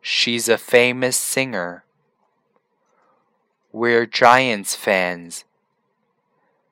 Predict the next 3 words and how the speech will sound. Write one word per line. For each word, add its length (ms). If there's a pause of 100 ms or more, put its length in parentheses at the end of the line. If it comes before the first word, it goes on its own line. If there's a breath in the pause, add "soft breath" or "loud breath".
(1040)
They're 280
tennis 520
players. 720